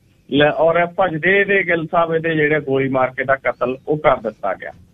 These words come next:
ਤੀਜਾ ਕਤਲ ਜਿਹੜਾ ਅੱਜ ਬਾਰਾਂ ਕੁ ਵਜੇ ਹੋਇਆ,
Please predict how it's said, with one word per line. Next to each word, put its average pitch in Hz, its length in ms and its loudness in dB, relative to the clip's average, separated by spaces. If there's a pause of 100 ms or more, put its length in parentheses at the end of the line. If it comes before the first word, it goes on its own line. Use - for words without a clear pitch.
(340)
ਤੀਜਾ 214 380 4
ਕਤਲ 254 380 -2
ਜਿਹੜਾ 214 260 0
ਅੱਜ 185 120 -4
ਬਾਰਾਂ 170 300 0
ਕੁ 180 100 -12
ਵਜੇ 180 220 -4
ਹੋਇਆ, 147 400 0